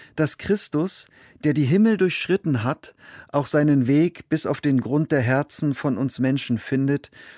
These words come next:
und wir eine neue Sprache lernen. Mir, Primirenia, Blahodatch. Frieden, Versöhnung, Gnade.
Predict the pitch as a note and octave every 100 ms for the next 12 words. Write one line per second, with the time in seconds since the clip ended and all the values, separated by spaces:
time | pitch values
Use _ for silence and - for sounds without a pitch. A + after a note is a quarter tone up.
0 | - _ - B2+ B2 D3+ C#3+ C#3 B2+ C3+
1 | D3+ D3 - - C3+ C#3 B2+ A2+ A2+ A#2
2 | A2 A2+ - _ _ _ _ _ _ -
3 | B2 D3 D3+ D3+ D3+ _ _ _ _ _
4 | _ - C3+ B2+ A#2 C3 C3+ B2+ B2 A#2+
5 | - _ _ _ - B2 A2+ B2 A#2+ A2+
6 | - - - _ _ _ _ _ - -
7 | D#3 D#3+ E3+ E3 - _ _ _ - C#3+
8 | A#2 C3+ C#3 C3 C3+ - - _ _ -
9 | B2 A#2 A2+ A2